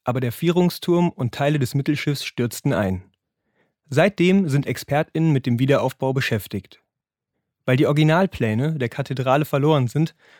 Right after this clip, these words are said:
orientieren sie sich für die Restauration der Gewölbedecke an einem drei D Modell der Kathedrale, angefertigt von dem amerikanischen Kunsthistoriker Andrew Tallon, der bereits zweitausendachtzehn verstarb. Tallon hatte die Kathedrale mit einem aufwendigen Laserscan-Verfahren ausgemessen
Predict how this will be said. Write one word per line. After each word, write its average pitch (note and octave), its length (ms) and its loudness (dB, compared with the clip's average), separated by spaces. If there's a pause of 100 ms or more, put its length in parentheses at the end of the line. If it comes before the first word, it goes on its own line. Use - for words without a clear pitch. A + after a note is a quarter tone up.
(120)
orientieren F#3 480 4
sie F3 80 2
sich F3 180 0
für C#3+ 120 -2
die B2+ 120 0
Restauration C#3 1040 -2
der A#2+ 140 -2
Gewölbedecke C#3+ 800 0 (340)
an B2+ 140 0
einem B2+ 240 2
drei C3 240 4
D D#3+ 160 4
Modell C3+ 420 2
der C3 140 -4
Kathedrale, C3 720 -2 (340)
angefertigt F3+ 680 2
von C3+ 120 -2
dem C3 100 0
amerikanischen B2+ 640 -4
Kunsthistoriker D3+ 760 -4
Andrew C3 300 -2
Tallon, A2 400 0 (440)
der B2+ 120 0
bereits B2 400 2
zweitausendachtzehn B2+ 960 -2
verstarb. G2+ 580 -4 (800)
Tallon F#3 420 4 (200)
hatte D#3+ 240 -6
die C#3+ 100 -2
Kathedrale C#3 720 0
mit C3+ 160 -4
einem B2 220 -2
aufwendigen E3 540 2
Laserscan-Verfahren A2 1160 0
ausgemessen G2 680 -8